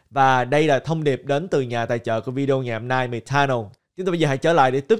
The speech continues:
tục tìm hiểu những thông tin nổi bật của ngày hôm nay. Các bạn đã nhớ đó là Fed đương nhiên là muốn cái phần trăm lạm phát đâu đó khoảng chừng hai phần trăm. Đó là cái mong muốn của Fed. Nhưng mà không có nghĩa là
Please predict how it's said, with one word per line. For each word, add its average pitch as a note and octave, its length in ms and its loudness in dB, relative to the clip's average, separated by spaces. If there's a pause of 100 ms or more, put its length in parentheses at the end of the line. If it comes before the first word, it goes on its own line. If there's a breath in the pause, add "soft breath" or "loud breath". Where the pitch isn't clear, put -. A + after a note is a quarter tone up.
tục C3 280 -4 (260)
tìm C#3+ 160 -4
hiểu B2+ 180 -4
những D3 140 -8
thông C#3+ 180 -6
tin C#3 140 -2
nổi B2+ 120 -2
bật B2 220 -2
của C#3 80 -8
ngày C3+ 120 -4
hôm B2+ 140 -4
nay. C#3+ 240 2 (380 soft breath)
Các F3+ 80 2
bạn C3 260 2
đã A#2+ 180 4
nhớ C#3+ 380 4
đó F#3 180 4
là A2 280 0 (100)
Fed D#3 240 2
đương C#3 200 -2
nhiên B2+ 200 -2
là G#2+ 120 -4
muốn A#2+ 260 -6
cái D#3+ 140 -2 (100)
phần A2 260 -4
trăm A#2 200 -4
lạm G2 200 -8
phát C#3 280 -6
đâu B2 180 2
đó A#2 180 0
khoảng B2 200 -6
chừng G2+ 160 -12
hai G#2+ 180 -10
phần G#2+ 160 -10
trăm. B2+ 300 0
Đó B2 260 0
là C3+ 140 2
cái B2 140 -6
mong B2 220 -6
muốn B2 140 -2
của B2+ 120 -6
Fed. D3+ 220 2 (360 loud breath)
Nhưng E3+ 200 4
mà C#3 100 6
không D#3+ 200 0
có F3 80 2
nghĩa C3+ 240 0
là B2 200 4